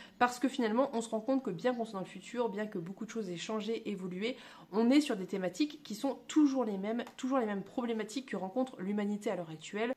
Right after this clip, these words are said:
notamment par exemple par rapport à la mort, le deuil. Il y a beaucoup de questions qui sont posées autour de ça. Euh, je pense, euh, bah, à, par exemple à cette peur de la mort et comment, euh, garder, rester en vie malgré, euh, la mort.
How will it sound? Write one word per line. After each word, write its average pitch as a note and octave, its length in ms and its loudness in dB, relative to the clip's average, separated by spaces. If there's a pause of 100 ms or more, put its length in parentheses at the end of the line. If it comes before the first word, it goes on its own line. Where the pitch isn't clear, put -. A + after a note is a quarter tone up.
notamment C#4+ 400 10
par B3+ 140 4
exemple A#3 240 2
par G3+ 100 -4
rapport F#3+ 300 2
à F#3+ 40 0
la F#3 120 0
mort, A3 480 4
le F#3+ 180 -2
deuil. A3 460 4
Il F#3+ 40 -8
y F3+ 60 -2
a F3 60 0
beaucoup F3+ 180 -8
de - 60 -16
questions A3 240 -4
qui A3 80 -10
sont - 140 -10
posées G3 200 -4
autour G3+ 200 -6
de F3 100 -4
ça. A#3+ 260 2 (300)
Euh, F3+ 80 -2
je F#3 160 -2
pense, A3 480 0
euh, F3 180 -2
bah, E3+ 240 -2
à, F3+ 120 -6 (360)
par F#3+ 140 -2
exemple G3+ 420 -4
à F3+ 140 -2
cette - 440 -10
peur B3 200 4
de G#3 80 0
la G3+ 140 2
mort A3 300 0
et G3 280 -4 (160)
comment, A3+ 420 2 (360)
euh, F#3 280 -2
garder, G3 1080 -2
rester A3+ 580 4
en A3+ 140 2
vie A#3 420 -4
malgré, F#3+ 680 -2
euh, F3 180 -2 (300)
la F3+ 160 2
mort. A3 420 2